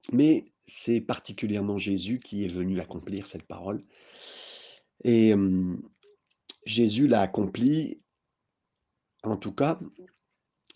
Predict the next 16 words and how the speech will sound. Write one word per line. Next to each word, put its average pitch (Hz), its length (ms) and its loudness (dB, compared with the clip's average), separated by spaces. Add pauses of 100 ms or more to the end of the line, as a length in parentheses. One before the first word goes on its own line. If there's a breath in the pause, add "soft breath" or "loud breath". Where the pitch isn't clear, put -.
quand - 200 -10
il 95 80 -4
a 85 60 -8
commencé, 92 400 -4
bien 95 120 -4
sûr, 101 200 -8
son - 120 -6
ministère 87 640 -6 (100)
et - 80 -20
qu'il 95 260 -12
a 82 200 -10
vécu 95 500 0
ce 104 180 -8
genre 90 200 -12
de 85 100 -8
situation, - 640 -6